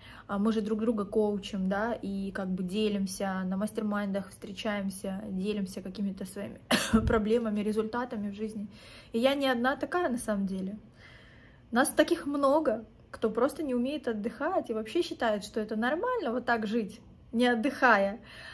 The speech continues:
А отдыхают, типа они отдыхают. Нашли себе отдых, типа они отдыхают. На самом деле это не отдых,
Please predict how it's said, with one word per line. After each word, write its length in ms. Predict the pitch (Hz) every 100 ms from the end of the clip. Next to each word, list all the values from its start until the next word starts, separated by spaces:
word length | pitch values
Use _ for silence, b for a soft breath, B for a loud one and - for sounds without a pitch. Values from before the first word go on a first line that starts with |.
| 277 B
А 160 | 254
отдыхают, 720 | 240 220 269 440 554 359 - -
типа 280 | 359 - 214
они 220 | 208 226
отдыхают. 680 | 233 294 - 269 208 190 208
Нашли 260 | 226 285
себе 240 | 494 285 220
отдых, 460 | - 240 208 202
типа 240 | - 453 -
они 200 | 214 269
отдыхают. 440 | 247 226 240 185
На 80 | 196
самом 240 | 190 220
деле 200 | 208 269
это 120 | 220 196
не 160 | 196
отдых, 680 | 214 240 262 202 180 180 -